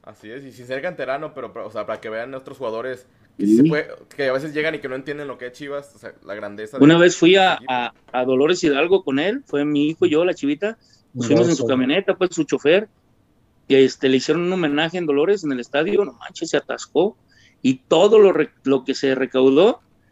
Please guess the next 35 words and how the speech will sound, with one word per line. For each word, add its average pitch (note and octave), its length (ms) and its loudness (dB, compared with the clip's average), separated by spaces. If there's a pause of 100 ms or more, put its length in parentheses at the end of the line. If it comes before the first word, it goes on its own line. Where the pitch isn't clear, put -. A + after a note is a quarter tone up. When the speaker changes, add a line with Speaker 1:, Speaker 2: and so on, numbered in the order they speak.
(140)
Speaker 2:
este, B2+ 960 2 (100)
todo D3 200 2
lo E3 120 4
donó C3+ 320 0
a D#3 100 -2
una, D#3+ 240 -2
a B2 180 -10
una C3+ 200 0
fundación, D3+ 640 -2 (680)
y C#3 320 4
veníamos D3+ 440 0
en E3+ 80 -4
la C#3+ 80 -4
carretera, D#3 680 -2 (440)
y C3+ 140 0
me C#3+ 120 0
acuerdo E3 320 0
que D3+ 60 -4
le D3+ 80 2
dije, D3+ 260 0
"Eh, - 20 0
güey, G3 260 -2 (880)
este, C3 1000 -2 (340)
yo C3+ 100 0
voy D#3 120 2
a - 20 2
hacer E3+ 140 0
un G3 100 0
partido, F3+ 520 0
güey, G#3+ 280 2 (360)
también D3+ 460 0 (220)
homenaje B2+ 420 -4
a F3+ 40 0
la E3 80 0
Chivaloca, D#3+ 720 0